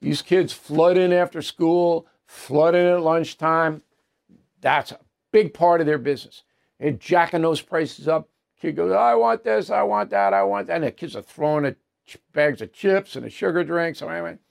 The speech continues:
they don't care. Forty, fifty dollar tabs.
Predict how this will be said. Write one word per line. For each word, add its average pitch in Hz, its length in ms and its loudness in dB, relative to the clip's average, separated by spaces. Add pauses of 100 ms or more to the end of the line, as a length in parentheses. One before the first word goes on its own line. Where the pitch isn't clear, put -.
(420)
they 110 120 -10
don't 101 140 -14
care. - 200 -20 (720)
Forty, 170 300 2
fifty 180 340 -4
dollar 156 280 0
tabs. - 520 -12